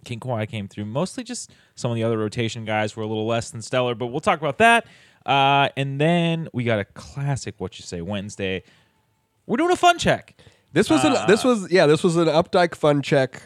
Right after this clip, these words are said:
Speaker 2: poll.
Speaker 1: I, I'm a fan of a fun check. Just wanted to know whether people were having fun watching the Clippers play this year.
Speaker 2: And the results on this one are the tightest we've ever had, and it's very funny considering what happened tonight,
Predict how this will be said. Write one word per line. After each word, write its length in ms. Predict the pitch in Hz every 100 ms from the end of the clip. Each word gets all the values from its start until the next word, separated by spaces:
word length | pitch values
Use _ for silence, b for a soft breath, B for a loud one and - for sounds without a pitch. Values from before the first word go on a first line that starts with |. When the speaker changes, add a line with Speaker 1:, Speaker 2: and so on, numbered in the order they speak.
| _ _
Speaker 2:
poll. 420 | 135 117 95 -
Speaker 1:
I, 60 | 143
I'm 100 | 151
a 40 |
fan 280 | 143 175 180
of 80 | 170
a 40 |
fun 280 | 151 180 165
check. 460 | 160 170 156 - - _ _ _ _ - - - 233
Just 260 | - 330
wanted 240 | 277 320 330
to 100 | 302
know 140 | 302
whether 240 | 311 294 294
people 260 | 302 302
were 140 | 285 180
having 300 | 185 233 247
fun 340 | - 185 220
watching 320 | 170 180 180
the 60 | 165
Clippers 260 | 180 170
play 220 | 156 160 143
this 180 | 107
year. 180 | - - _
Speaker 2:
And 120 | 120 131
the 60 |
results 380 | 135 143 190 262
on 140 | 233 156
this 200 | 156 -
one 120 | 135
are 160 | 123
the 420 | 117 117 117 107 90 _ _ _
tightest 680 | 101 - 139 160 165 151
we've 160 | 143 127
ever 280 | 123 123 120
had, 560 | 110 104 104 117 131 139 _ _
and 80 | 110
it's 120 | 113
very 360 | 110 120 135 139
funny 320 | - 120 117
considering 440 | 110 104 110 107
what 100 | 104
happened 320 | 98 104 - 98
tonight, 420 | 95 92 92